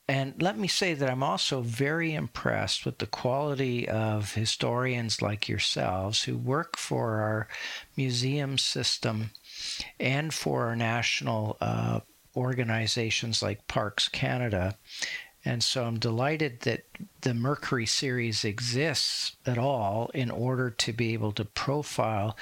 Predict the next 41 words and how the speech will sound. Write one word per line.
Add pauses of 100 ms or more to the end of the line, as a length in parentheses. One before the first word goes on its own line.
(320)
the
very
important
work
that,
uh, (100)
that
you're
doing.
So, (720)
uh, (100)
what
I'm
really
interested
in
is
whether
you
are
going
to
do
another
book, (280)
uh, (160)
in
the
future
based
upon (540)
another
exhibition,
uh,
given
your
experience
with
this
book,
or